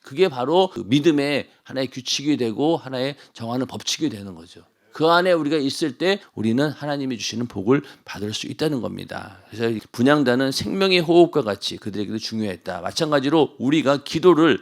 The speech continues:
하나님께 향을 올려드리는 소중한 생명의 호흡으로 인식할 때 매일 하는 기도는 하나님께 영광이요 우리에게는 기쁨이 됩니다. 아멘. 기도하는 것이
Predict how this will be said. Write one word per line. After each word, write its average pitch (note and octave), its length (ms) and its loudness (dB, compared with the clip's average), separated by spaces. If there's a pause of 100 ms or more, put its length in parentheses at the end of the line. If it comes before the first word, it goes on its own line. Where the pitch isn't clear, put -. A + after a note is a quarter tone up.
하나님께 E3+ 920 0
향을 F#3 560 0
올려드리는 C3 880 0 (100)
소중한 E3+ 800 2
생명의 D3+ 480 -4
호흡으로 C#3+ 500 0
인식할 A2 440 -4
때 C#3+ 380 0
매일 A#2+ 460 4
하는 B2 240 -4
기도는 A#2 480 -4 (220)
하나님께 C#3 640 -6
영광이요 A#2+ 640 0
우리에게는 G#2 600 -6
기쁨이 B2 360 -10
됩니다. F2+ 640 -18 (220)
아멘. F#2+ 520 -10
기도하는 F#3 440 4
것이 D3+ 480 4